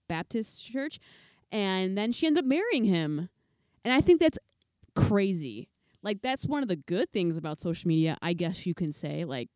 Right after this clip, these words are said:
you interact with people that you would have n-, otherwise never would have talked to, that can introduce you to ideas that could maybe help you in a way.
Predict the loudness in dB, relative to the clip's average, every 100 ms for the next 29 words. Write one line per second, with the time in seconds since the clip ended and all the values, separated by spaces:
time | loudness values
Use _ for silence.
0 | _ -10 -8 -8 -4 0 2 2 0 0
1 | 2 2 2 2 4 4 4 -2 -2 2
2 | 4 4 0 0 -2 -2 -2 -2 -2 2
3 | 0 4 6 4 2 -8 -6 -4 -4 -4
4 | -2 -2 -2 -2 -2 0 -2 -2 -6 -6
5 | -4 -2 -2 -4 _ _ _ _ -6 -4
6 | 0 2 2 2 0 0 0 -2